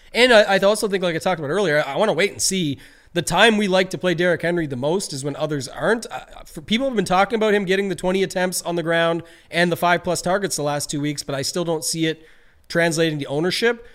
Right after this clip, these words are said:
Mind you, we have to be very careful with ownership. I know you'll have more shows from now on out, and as will I, and I'll be on Sunday, Run Pure Sports Show on YouTube, talking about off the chalk and see. But last week,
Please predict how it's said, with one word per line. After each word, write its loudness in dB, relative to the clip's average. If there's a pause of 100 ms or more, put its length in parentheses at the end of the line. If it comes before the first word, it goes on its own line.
(140)
Mind 6
you, 0 (240)
we -12
have -14
to -6
be -2
very 4
careful 0
with -4
ownership. 0
I -2
know 0
you'll 2
have -2
more -2
shows -2
from -6
now 0
on 2
out, 0
and -8 (140)
as 0
will -2
I, 4
and 0
I'll -2
be 0
on 0
Sunday, 0 (260)
Run 2
Pure 0
Sports -2
Show 0
on 0
YouTube, -6
talking 0
about 0
off 2
the -10
chalk 4
and -6
see. 0
But -4
last 4
week, 0